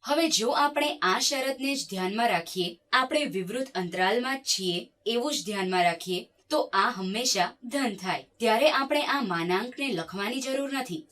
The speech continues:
પરંતુ અહીં માનાંક લખવો સારી બાબત છે. આમ આપણે ઉપરની હકીકતનો ઉપયોગ કરીને એવું વિધેય શોધ્યું જે આ શ્રેણીને અનુરૂપ હોય. અહીં આ પ્રથમ શ્રેણી આ બીજી શ્રેણીની વિકલિત છે એ ઓળખવું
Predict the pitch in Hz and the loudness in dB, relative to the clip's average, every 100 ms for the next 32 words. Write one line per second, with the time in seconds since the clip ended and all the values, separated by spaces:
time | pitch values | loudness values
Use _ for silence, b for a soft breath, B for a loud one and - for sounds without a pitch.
0 | - 240 285 285 311 277 277 220 170 175 | 4 6 6 2 0 0 -2 -2 -2 -2
1 | 208 247 202 170 170 269 254 - - 247 | -2 -2 -2 -2 -2 -4 -4 -4 0 2
2 | 220 208 185 180 170 - 247 - - 247 | 2 2 0 0 -4 -4 -6 -6 2 4
3 | 302 294 285 302 302 240 175 233 254 277 | 4 2 2 2 0 -2 -2 2 2 2
4 | 269 170 233 240 254 247 262 185 175 190 | -4 -6 -6 0 0 0 -4 -6 -4 0
5 | 233 - 180 226 190 170 - _ 254 285 | 0 -2 -4 -2 -2 -4 -8 _ 0 4
6 | 311 190 185 214 262 - 175 185 185 - | 2 2 -2 0 0 0 -2 -2 -2 -4
7 | _ 196 294 - 185 214 254 196 185 226 | _ -4 -2 0 2 2 0 -2 -2 -2
8 | 226 185 311 - - 285 247 214 - 190 | 0 -2 -4 -10 -4 -2 0 -2 -4 -4
9 | 170 - - 226 254 302 - 302 202 190 | -4 -6 -2 4 6 6 6 0 -2 -2
10 | 202 254 262 - 190 190 233 - _ - | -2 -4 -4 -2 -2 -2 -4 -8 _ 2
11 | 320 202 185 180 285 - 277 269 269 277 | 4 4 0 -2 -2 0 0 0 0 -2
12 | - 180 196 247 226 - - 175 170 - | -2 -6 -2 0 0 -2 -2 -2 -4 -10
13 | - 269 302 196 190 247 262 190 - | -4 -2 0 2 2 2 0 -6 -6